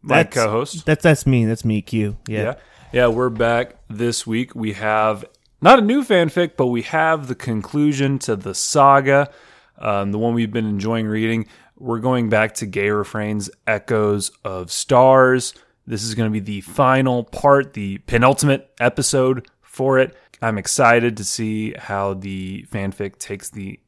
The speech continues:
Speaker 1: ending and conclusion of this movie and just kinda how it goes. Uh, we had some interesting developments last time we did this, right, Q? We had, uh, a couple more insights to characters.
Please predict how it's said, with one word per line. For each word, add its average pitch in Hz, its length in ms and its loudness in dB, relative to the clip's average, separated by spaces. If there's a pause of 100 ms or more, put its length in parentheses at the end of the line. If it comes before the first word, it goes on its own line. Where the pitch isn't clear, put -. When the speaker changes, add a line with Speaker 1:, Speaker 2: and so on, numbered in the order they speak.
(140)
Speaker 1:
ending 110 240 0
and 98 100 -4
conclusion 110 600 -4 (120)
of 101 220 -4
this 95 220 -8
movie 139 440 0 (1200)
and 131 80 0
just 160 160 2
kinda 170 200 4
how 185 220 2
it 180 100 2
goes. 147 520 2
Uh, 110 340 2 (360)
we 127 100 0
had 160 120 2
some 156 140 -2
interesting 147 420 0
developments 123 680 2 (140)
last 117 520 0
time 117 360 -4
we 113 100 -4
did 107 220 -4
this, 113 320 -2
right, 110 280 -4
Q? 117 300 -6
We 104 160 -6
had, 104 400 -2
uh, 98 260 -6
a 104 80 -8
couple 113 240 -8
more 107 220 -4
insights 104 520 -4
to 110 100 -16
characters. 120 960 0